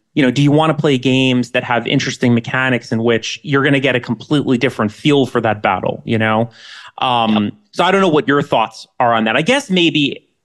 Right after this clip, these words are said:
Speaker 1: if I'm not being so circuitous here, you know, are you writing your rules to re-, really reflect history, or are you writing rules to have a fun time in a game?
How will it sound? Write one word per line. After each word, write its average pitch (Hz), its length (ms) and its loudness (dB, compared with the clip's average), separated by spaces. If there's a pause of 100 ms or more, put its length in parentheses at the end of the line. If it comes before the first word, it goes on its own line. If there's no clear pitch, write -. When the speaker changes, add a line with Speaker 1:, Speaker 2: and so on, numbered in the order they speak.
Speaker 1:
if 147 140 -2
I'm 143 160 4
not 143 240 0
being 135 160 2
so 127 160 -2
circuitous 123 640 0
here, 104 260 0 (300)
you 139 80 0
know, 120 260 0 (120)
are 160 100 2
you 151 160 4
writing 165 360 2
your 156 120 2
rules 139 380 2
to 123 100 -12
re-, 120 260 -2
really 139 300 2
reflect 123 400 0
history, 160 400 0
or - 80 0
are 127 40 2
you 123 140 2
writing 127 400 0
rules 117 380 0
to - 60 -12
have 113 260 -2
a 107 60 -2
fun 113 360 -2
time 107 380 0
in 101 80 0
a 101 40 -2
game? 98 320 -4